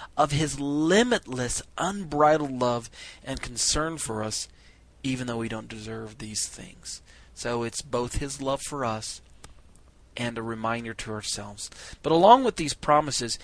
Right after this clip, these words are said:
he wants us also, also to be reminded, I believe, that it is his authority and grace alone that makes our glorious rea-, uh, history a reality.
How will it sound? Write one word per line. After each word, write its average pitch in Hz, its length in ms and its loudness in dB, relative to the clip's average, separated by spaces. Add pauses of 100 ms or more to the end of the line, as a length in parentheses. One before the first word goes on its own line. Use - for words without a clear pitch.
(160)
he - 120 -10
wants 240 300 -2
us 208 100 0
also, 170 520 0 (100)
also 147 560 4 (400)
to 147 220 6
be 139 260 2
reminded, 127 520 2
I 127 120 6
believe, 127 320 0
that 131 240 2
it 180 200 0
is 165 340 -2 (220)
his 214 520 0
authority 151 640 -2
and 139 160 -4
grace 113 500 0
alone 123 600 0 (720)
that - 100 -14
makes 117 320 -2
our 113 80 0
glorious 113 640 -2
rea-, 117 140 -2
uh, 113 340 -4
history 123 400 -6
a 113 60 -6
reality. 131 560 -6